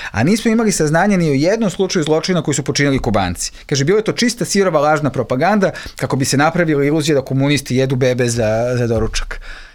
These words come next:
Da li je takva praksa nastavljena i dalje i kolikog uticaja ima upravo na ove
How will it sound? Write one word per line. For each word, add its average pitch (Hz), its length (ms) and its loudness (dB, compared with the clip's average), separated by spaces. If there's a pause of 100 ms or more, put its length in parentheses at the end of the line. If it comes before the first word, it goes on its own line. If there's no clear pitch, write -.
(320)
Da 185 120 2
li 254 60 4
je 190 100 0
takva 160 220 -2
praksa 151 300 0
nastavljena 123 760 -2
i 120 160 -2
dalje 170 340 0
i 156 80 -2
kolikog 202 380 0
uticaja 196 520 2
ima 180 240 2
upravo 165 400 2
na 151 100 2
ove 143 340 0